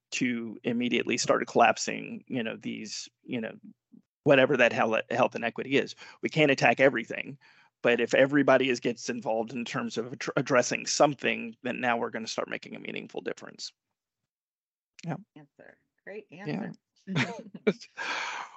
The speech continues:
Speaker 1: Well, I get, I, I, I get excited. Poor Jay has to, to sit through and, and listen to me,
Speaker 2: <laughs>
Speaker 1: um, uh, you know, rail at the wind and figure out what we're, what we're gonna do to be able to fix,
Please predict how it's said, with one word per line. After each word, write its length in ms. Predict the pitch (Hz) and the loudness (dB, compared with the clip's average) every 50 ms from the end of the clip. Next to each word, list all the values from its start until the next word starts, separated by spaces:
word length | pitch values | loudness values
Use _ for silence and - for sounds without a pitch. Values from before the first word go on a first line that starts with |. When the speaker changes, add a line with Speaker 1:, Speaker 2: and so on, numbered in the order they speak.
| - | 6
Speaker 1:
Well, 140 | - 185 190 | 10 12 12
I 100 | 190 185 | 12 12
get, 240 | 185 196 180 175 170 - | 10 10 8 8 6 6
I, 180 | 151 156 139 - - | 6 6 6 4 4
I, 280 | 147 147 139 139 139 - _ - | 4 4 4 4 2 -2 _ -6
I 80 | 127 139 | -6 -6
get 220 | 127 120 143 127 | -4 -2 -4 -4
excited. 500 | 123 123 - - 117 113 107 107 107 123 | -4 -4 -4 -4 -4 -4 -4 -8 -12 -12
Poor 200 | _ - 135 123 | _ -6 -6 -6
Jay 260 | 120 - 131 123 120 | -4 -4 -4 -4 -2
has 240 | 120 120 110 - - | -2 -2 -2 -4 -6
to, 200 | - 120 107 110 120 - - _ | -8 -12 -12 -12 -12 -14 -18 _
to 120 | - - 107 | -12 -10 -8
sit 240 | - - 123 - | -4 -4 -4 -4
through 280 | - - 127 113 113 110 | -6 -8 -8 -8 -8 -8
and, 120 | 113 117 - - | -10 -12 -12 -12
and 140 | 123 113 | -10 -8
listen 260 | 117 113 - - 120 113 | -8 -8 -8 -8 -10 -10
to 160 | - - - | -12 -12 -6
me, 220 | - 143 - - - - | -4 -4 -4 -4 -6 -10
Speaker 2:
<laughs> 100 | - 294 | -8 -6
Speaker 1:
um, 360 | 113 110 113 226 233 233 202 - _ - _ - - - - - _ _ _ _ - | -2 -2 -2 -2 -4 -6 -10 -14 _ -20 _ -20 -20 -20 -20 -20 _ _ _ _ 0
uh, 220 | - 113 113 110 110 - - | 2 2 2 2 0 -2 -4
you 140 | - 139 131 | -4 -2 -2
know, 260 | 120 120 113 117 117 - - | -2 -2 -2 -4 -6 -6 0
rail 320 | 143 156 147 147 151 147 | 4 6 6 8 8 6
at 100 | 139 120 | 4 4
the 80 | - 123 | 0 -2
wind 520 | 123 127 123 123 123 120 120 110 - - - | -2 0 0 0 0 -2 -6 -6 -10 -10 -8
and 220 | 120 113 117 - | -8 -8 -8 -6
figure 320 | - 127 113 123 110 110 | -4 -6 -4 -4 -4 -4
out 160 | 110 113 - - | -4 -2 -2 0
what 180 | 123 120 - | -2 -2 -2
we're, 200 | 123 131 117 113 - | -4 -8 -8 -8 -2
what 180 | - 170 190 185 | 0 0 0 2
we're 120 | 135 131 | 0 0
gonna 180 | 139 127 123 113 | 0 0 -2 -2
do 180 | 113 - 123 | -2 -4 -4
to 60 | 117 | -4
be 160 | 107 - 123 107 | -4 -4 -2 -2
able 140 | 107 - | -2 -4
to 80 | - 110 | -6 -8
fix, 320 | - - - - - - | -4 -4 -4 -4 -6 -8